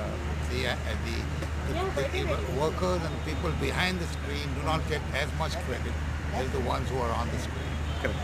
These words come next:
Speaker 1: And he always felt that they are the backbone of the industry, and they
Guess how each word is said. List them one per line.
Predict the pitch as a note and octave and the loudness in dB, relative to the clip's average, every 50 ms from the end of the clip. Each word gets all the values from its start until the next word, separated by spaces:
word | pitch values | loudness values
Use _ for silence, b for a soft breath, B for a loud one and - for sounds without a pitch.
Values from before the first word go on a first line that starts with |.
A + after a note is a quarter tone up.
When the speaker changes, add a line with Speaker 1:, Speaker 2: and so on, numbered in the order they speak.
| - | 0
Speaker 1:
And | B2+ C3+ | 0 2
he | C#3+ D3 C#3+ | 2 2 2
always | D3 C#3+ D3+ D#3 D#3+ E3 D#3+ - | 4 4 4 4 2 0 0 0
felt | - - D3 C#3+ D3+ C3+ - | 0 2 2 2 2 2 0
that | D3 B2 B2 - - - - - - | 0 0 0 -2 -4 -4 -2 -2 0
they | - - C3+ C3+ C3+ C3+ C3 C3 | 0 2 2 2 2 4 2 2
are | B2+ B2 - B2 B2 B2 B2 A#2 | 2 2 2 2 2 2 2 0
the | B2 | -2
backbone | A2 G#2 A2+ B2+ B2 - - D#3 D#3+ D#3+ | 0 0 0 0 0 0 0 0 0 0
of | D3+ D3 | 0 -2
the | D#3+ D#3+ | -2 -2
industry, | D3+ C#3+ D3 D3+ C#3+ - - - D#3+ D#3 D3+ - - - - - - - - - | -2 -2 -2 0 0 0 -2 -2 -2 -2 -2 -2 -2 -2 -2 -2 -2 -2 0 0
and | B2+ B2+ B2 | 0 0 2
they | B2 C3+ F#3+ G3+ G3 - B2 B2 A#2+ A#2+ F#3+ G3 G3 | 2 4 4 4 4 4 2 -2 0 0 0 0 0